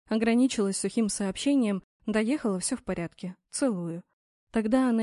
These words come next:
еще надеялась, что Наташа вернется совсем скоро и не придется ни о чем говорить.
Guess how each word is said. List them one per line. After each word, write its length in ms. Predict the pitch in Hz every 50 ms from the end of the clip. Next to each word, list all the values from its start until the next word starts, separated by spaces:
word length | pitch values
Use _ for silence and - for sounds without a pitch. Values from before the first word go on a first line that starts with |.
| 220 214
еще 220 | 214 - - 220
надеялась, 640 | 214 214 214 202 247 254 254 226 202 190 190 - -
что 200 | - - - 220
Наташа 420 | 214 208 202 - 240 233 - - 208
вернется 440 | 202 202 202 220 226 220 - -
совсем 420 | 196 - 220 208 - - 226 208 208
скоро 440 | - - - 247 247 240 214 202 196
и 40 |
не 120 | 196 202 196
придется 480 | - 202 202 190 220 240 - - 220
ни 100 | 202 196
о 80 | 196 202
чем 240 | - - 214 202 202
говорить. 560 | 196 208 202 202 202 196 175 160 - - -